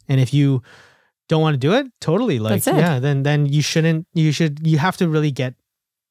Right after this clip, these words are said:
Speaker 1: to know, like, that
Speaker 2: I think
Speaker 1: really
Speaker 2: if
Speaker 1: clearly.
Speaker 2: you're, y-, you, people always ask, like, "How do you know this is the right move for me?" And, and I,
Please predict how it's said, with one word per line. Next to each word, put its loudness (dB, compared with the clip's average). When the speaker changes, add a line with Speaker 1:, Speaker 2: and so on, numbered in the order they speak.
Speaker 1:
to 0
know, 0
like, -4
that -4
Speaker 2:
I -2
think -2
Speaker 1:
really 4
Speaker 2:
if -2
Speaker 1:
clearly. 0
Speaker 2:
you're, 0
y-, -8
you, 0
people 0
always 0
ask, -4
like, -2
"How -2
do 0
you 2
know 0
this -6
is -6
the -6
right -4
move 0
for 0
me?" 2
And, -2
and 0
I, 0